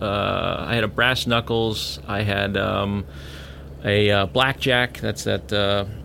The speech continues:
leather piece that is filled with concrete that, you know, the cops would bonk somebody on the head with. All kinds of, I even, I think I had a pellet gun. I think at one time we even found a real gun. Oh, we did find, we, we ha-, and I think I still have it around here somewhere.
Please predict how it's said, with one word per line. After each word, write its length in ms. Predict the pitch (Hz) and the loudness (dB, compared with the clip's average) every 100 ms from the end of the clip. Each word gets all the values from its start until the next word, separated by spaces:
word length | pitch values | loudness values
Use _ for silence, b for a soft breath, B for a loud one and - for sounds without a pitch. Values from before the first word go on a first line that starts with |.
| - - - | -14 -16 -8
leather 440 | 120 117 123 117 107 | 0 2 4 0 -2
piece 380 | - 123 113 | -2 -2 0
that 260 | - 107 - | 0 -2 -2
is 140 | 110 - | -4 -2
filled 240 | 117 110 | 0 0
with 140 | 107 | -2
concrete 580 | - 117 110 - 120 123 | -2 -2 -2 -2 -2 0
that, 140 | 110 - - | -4 -4 -4
you 120 | 113 | 0
know, 100 | 104 | 2
the 80 | 101 | 0
cops 340 | - 117 - | 0 -2 -2
would 140 | 113 95 - - - | -4 -4 -8 -16 -4
bonk 220 | 120 120 | -2 0
somebody 340 | - 117 113 113 | -2 0 2 2
on 120 | 107 | 0
the 40 | |
head 200 | 107 113 | 0 0
with. 220 | 117 120 - B B B B B | 0 -2 -4 B B B B B
All 180 | - 160 | -2 -2
kinds 300 | 160 147 127 | 0 0 0
of, 140 | 127 - | -4 -6
I 40 | |
even, 220 | 143 147 | -8 -8
I 80 | - | -8
think 180 | 131 139 | -6 -2
I 60 | 117 | 0
had 140 | 110 | 0
a 100 | 110 | -2
pellet 420 | - - 135 117 | -6 -2 0 0
gun. 440 | 120 117 117 117 104 B B B B B B - - - | 2 2 2 0 -2 B B B B B B -16 -14 -10
I 60 | |
think 140 | 131 170 | -6 -6
at 80 | 110 | -4
one 160 | 139 | -4
time 200 | 147 131 | -2 0
we 100 | 123 | 0
even 180 | 120 120 | 0 -2
found 180 | 120 117 | 0 0
a 60 | |
real 180 | 110 165 | 2 2
gun. 260 | 131 101 101 | 2 0 0
Oh, 180 | 175 180 | 2 2
we 240 | 113 131 | 2 0
did 220 | 135 202 - | 2 -2 -2
find, 360 | 135 98 92 | 0 0 -2
we, 200 | - 135 - | -2 -2 0
we 260 | 127 139 | 0 0
ha-, 180 | 156 170 | 0 0
and 40 | 131 | -2
I 80 | 135 | -4
think 180 | 185 | -4
I 20 | 160 | -6
still 180 | 165 135 | -6 -4
have 180 | 160 | -2
it 60 | 151 | -2
around 300 | 139 165 151 | -2 -2 -2
here 120 | 104 | -4
somewhere. 380 | - 101 98 | -4 -4 -4